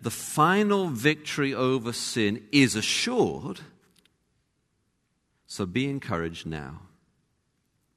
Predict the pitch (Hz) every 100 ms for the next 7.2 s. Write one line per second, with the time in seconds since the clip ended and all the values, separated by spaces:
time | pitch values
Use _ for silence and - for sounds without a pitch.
0 | _ - - - - - - - - 185
1 | 202 - 247 - 220 214 - - - -
2 | 185 214 214 220 214 180 175 180 165 170
3 | 214 254 240 - 175 175 165 143 110 95
4 | 85 101 127 - 127 135 - - 143 -
5 | - - 185 214 226 - 220 175 143 143
6 | 139 120 - - 90 80 - 113 107 107
7 | 120